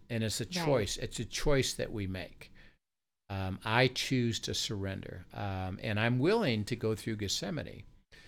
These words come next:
Speaker 1: because he doesn't want a phony s-, a phony, uh, surrender.
Speaker 2: Right.
Speaker 1: Uh, which is, "Oh, yeah, sure, sure, sure. I'll do whatever you want,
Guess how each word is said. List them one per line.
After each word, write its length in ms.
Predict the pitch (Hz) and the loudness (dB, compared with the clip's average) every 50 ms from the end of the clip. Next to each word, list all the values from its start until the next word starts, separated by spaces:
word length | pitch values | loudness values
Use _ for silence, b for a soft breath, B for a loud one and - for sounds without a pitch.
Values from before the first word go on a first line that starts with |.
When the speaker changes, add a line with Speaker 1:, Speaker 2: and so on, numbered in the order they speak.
| B B B B _ - | B B B B _ -2
Speaker 1:
because 280 | 131 - 156 156 143 | 2 6 6 6 6
he 100 | - 151 | 4 2
doesn't 420 | 143 123 190 233 226 - 240 220 - | 2 4 2 2 2 2 0 -2 0
want 260 | 156 131 131 131 120 | 2 2 2 2 2
a 40 | 107 | 0
phony 420 | - - - 139 131 127 120 113 | 0 2 2 4 6 6 4 4
s-, 340 | 104 - - - - - - - - | 4 2 0 0 -2 -4 -6 -4 -4
a 120 | 104 95 | -4 -4
phony, 680 | - - - 139 131 123 123 117 113 107 104 101 - - | -4 -2 2 4 4 4 4 4 4 4 2 0 -2 -4
uh, 400 | 104 101 95 95 95 92 92 87 | -4 -4 -2 -2 -2 -2 -2 -2
surrender. 580 | - - - 113 107 107 98 - - - - - - - - _ B B B B B B B B - | -2 -2 0 0 2 0 0 -2 -4 -8 -12 -14 -18 -20 -20 _ B B B B B B B B -2
Speaker 2:
Right. 360 | 196 202 185 175 175 170 - - _ - - | 0 2 2 2 2 0 -4 -6 _ -10 -6
Speaker 1:
Uh, 300 | - 104 101 98 95 95 | -2 -2 0 0 -2 -2
which 360 | - - 135 131 131 127 - 135 | 0 4 6 8 8 8 6 6
is, 320 | 120 117 113 107 101 - - | 6 6 6 4 2 2 6
"Oh, 100 | 190 170 | 8 8
yeah, 200 | 143 127 110 107 | 8 8 6 4
sure, 240 | - - - 127 113 | 2 2 2 2 2
sure, 180 | - - 120 107 | 2 0 0 0
sure. 240 | - - 110 101 | 0 -2 0 0
I'll 100 | 107 117 | 0 0
do 180 | 120 123 135 135 | 2 4 4 6
whatever 240 | 131 120 120 117 120 | 6 6 4 4 4
you 160 | 120 127 131 | 4 2 2
want, 500 | 127 117 104 101 101 98 98 92 - | 2 2 2 2 2 2 0 -2 -4